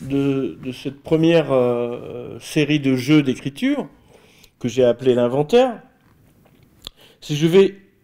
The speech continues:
extraire une phrase, c'est-à-dire j'ai pris des lettres d'une certaine matière, des lettres d'une matière, j'ai mis un verbe au milieu. Je vais extraire une phrase pour en faire un texte. Là, je vais réfléchir à comment je peux développer un texte.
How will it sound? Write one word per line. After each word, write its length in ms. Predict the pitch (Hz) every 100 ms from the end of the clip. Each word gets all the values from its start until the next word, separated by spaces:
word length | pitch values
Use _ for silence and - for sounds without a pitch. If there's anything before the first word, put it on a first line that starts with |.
| -
extraire 380 | 240 - 254 220
une 120 | 180
phrase, 440 | 156 - 147 127 101
c'est-à-dire 480 | - - 120 131 123 - - _
j'ai 200 | - 127
pris 480 | 139 170 170 160 - _ -
des 220 | 131 147
lettres 340 | 165 165 147
d'une 120 | 135
certaine 300 | 131 135 147
matière, 560 | 143 143 - 151 135 110 -
des 160 | 127
lettres 180 | 139 139
d'une 140 | 143
matière, 380 | 143 143 - 135
j'ai 160 | 120 123
mis 140 | 127
un 80 | 123
verbe 220 | 131 117
au 60 | 120
milieu. 420 | 127 170 262 311 _ _ _ - - _ - - - - _
Je 140 | - 190
vais 120 | 240
extraire 280 | 240 247 233
une 80 |
phrase 340 | 220 269 311 285
pour 160 | 220
en 120 | 208 208
faire 280 | 294 285
un 80 | 233
texte. 520 | - 233 165 - - -
Là, 180 | - 220
je 100 | 196
vais 120 | 180
réfléchir 680 | 165 202 214 208 196 254 277
à 80 | 160
comment 360 | - 226 269
je 100 | 277
peux 140 | - 175
développer 580 | 165 202 214 214 - -
un 100 | 165
texte. 600 | 160 - 240 - - -